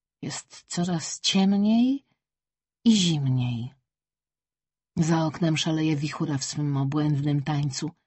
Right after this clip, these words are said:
połączonym z przerażającym wyciem. I my jesteśmy przerażeni, że zginiemy z głodu i zimna, że zginiemy zasypani śniegiem.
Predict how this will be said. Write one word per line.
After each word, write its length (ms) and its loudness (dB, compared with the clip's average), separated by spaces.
połączonym 760 2
z 140 -16
przerażającym 1080 -4
wyciem. 600 -6
I 80 10
my 220 10
jesteśmy 520 -2
przerażeni, 720 0
że 140 2
zginiemy 480 6
z 60 0
głodu 380 2
i 140 4
zimna, 540 4
że 180 4
zginiemy 680 2
zasypani 640 -2
śniegiem. 640 -8